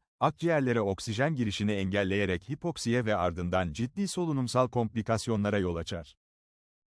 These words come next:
Hava yolu tıkanıklığı hava yolunun solunumu gerçekleştirmek için gerekli havanın geçişine engel olacak şekilde tıkanmasıdır. Tıkanmalar kısmi ve tam tıkanmalar olarak ikiye ayrılır.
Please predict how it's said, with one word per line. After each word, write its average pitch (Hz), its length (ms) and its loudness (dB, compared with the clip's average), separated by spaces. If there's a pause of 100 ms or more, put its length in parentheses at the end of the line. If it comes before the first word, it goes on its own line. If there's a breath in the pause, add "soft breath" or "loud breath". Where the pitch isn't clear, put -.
(160)
Hava 147 220 4
yolu 165 260 2
tıkanıklığı 117 600 2
hava 101 260 2
yolunun 104 380 0
solunumu 113 500 0
gerçekleştirmek 110 880 -2
için 98 260 -2
gerekli 110 360 0
havanın 117 400 2
geçişine 107 440 -2
engel 117 360 2
olacak 127 400 0
şekilde 107 420 0
tıkanmasıdır. 87 840 -4 (680)
Tıkanmalar 113 640 2
kısmi 160 460 -4
ve 135 140 0
tam 123 220 0
tıkanmalar 113 560 0
olarak 107 360 2
ikiye 104 280 -2
ayrılır. 78 500 -4